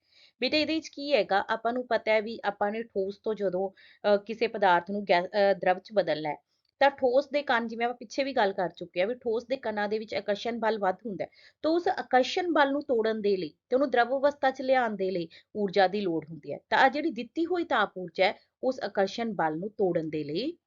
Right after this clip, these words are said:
ਵਰਤੀ ਜਾਂਦੀ ਹੈ। ਤੇ ਉਹ ਫਿਰ ਆਪਾਂ ਨੂੰ ਪਤਾ ਹੈ ਵੀ ਊਰਜਾ ਜਿਹੜੀ ਹੁੰਦੀ ਹੈ, ਕਦੇ ਵੀ ਨਸ਼ਟ ਤਾਂ ਹੁੰਦੀ ਨਹੀਂ, ਤਾਂ ਉਹ ਪਦਾਰਥ ਦੇ ਵਿੱਚ ਇੱਕ ਗੁਪਤ ਤਾਪ ਦੇ ਰੂਪ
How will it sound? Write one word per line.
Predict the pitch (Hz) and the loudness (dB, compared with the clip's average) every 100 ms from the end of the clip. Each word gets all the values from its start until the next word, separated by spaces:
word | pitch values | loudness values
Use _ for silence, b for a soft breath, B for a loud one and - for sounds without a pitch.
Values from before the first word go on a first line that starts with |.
| _ 180 | _ 0
ਵਰਤੀ | 170 - 151 | 0 -4 -8
ਜਾਂਦੀ | 131 127 131 117 | -8 -8 -16 -18
ਹੈ। | - _ _ _ - | -18 _ _ _ -2
ਤੇ | 254 269 | 0 4
ਉਹ | 262 269 370 381 - | 4 4 0 -2 0
ਫਿਰ | 233 | 0
ਆਪਾਂ | 226 233 | 0 -2
ਨੂੰ | 247 | -4
ਪਤਾ | 262 254 | -6 -4
ਹੈ | 254 | -4
ਵੀ | 269 | -4
ਊਰਜਾ | 226 220 190 240 | -6 -6 0 0
ਜਿਹੜੀ | 240 247 | 0 -4
ਹੁੰਦੀ | 269 240 | -6 -2
ਹੈ, | 240 240 | -4 -2
ਕਦੇ | 214 208 | -2 -2
ਵੀ | 240 | -2
ਨਸ਼ਟ | 247 220 233 - | -2 -4 -4 -2
ਤਾਂ | 277 | -2
ਹੁੰਦੀ | 262 294 | -2 -4
ਨਹੀਂ, | 294 302 b b - | -6 -6 b b 2
ਤਾਂ | 294 | 4
ਉਹ | 302 349 311 | 4 0 -2
ਪਦਾਰਥ | 247 220 214 - | 2 2 2 0
ਦੇ | 240 | -6
ਵਿੱਚ | 226 233 262 | -6 -8 -12
ਇੱਕ | - | -10
ਗੁਪਤ | 277 254 269 - | -6 -4 -4 -2
ਤਾਪ | 277 208 175 - | 0 2 0 0
ਦੇ | 175 | -4
ਰੂਪ | 170 156 | -4 -8